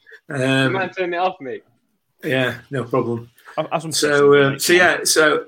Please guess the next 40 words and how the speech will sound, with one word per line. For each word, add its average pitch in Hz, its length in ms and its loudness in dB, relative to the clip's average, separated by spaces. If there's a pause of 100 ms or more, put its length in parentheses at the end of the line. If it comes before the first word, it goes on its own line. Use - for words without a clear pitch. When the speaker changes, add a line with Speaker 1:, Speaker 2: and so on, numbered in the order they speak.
(540)
Speaker 1:
like 165 160 -2
you 156 60 -6
said, 147 340 -4
chickens 139 300 -6
are - 20 -14
coming 147 200 -4
home 131 120 -2
to 131 140 -6
roost, 151 240 -2
aren't 143 200 -2
they? 123 160 -4 (140)
Um, 127 480 -8 (100)
and 131 320 -6 (520)
I, 139 320 2
I've 139 120 -2
talked - 380 -2 (220)
many 139 240 -2
times, 123 400 -2
particularly 131 480 -8
when 123 60 -6
we 123 40 -6
were 120 80 -2
in 113 80 -2
the 110 60 -6
Championship, - 480 -4
about 120 260 -4
Reading 131 340 -2 (840)
and 110 120 -10
the 117 80 -2
issues 117 300 -2
at 113 80 -6
Reading 127 320 0
and 110 140 -4
the 107 80 -8
two - 180 0
hundred 120 260 -2
odd 117 160 -2
percent 117 380 -2
of 113 60 -2
their 113 420 0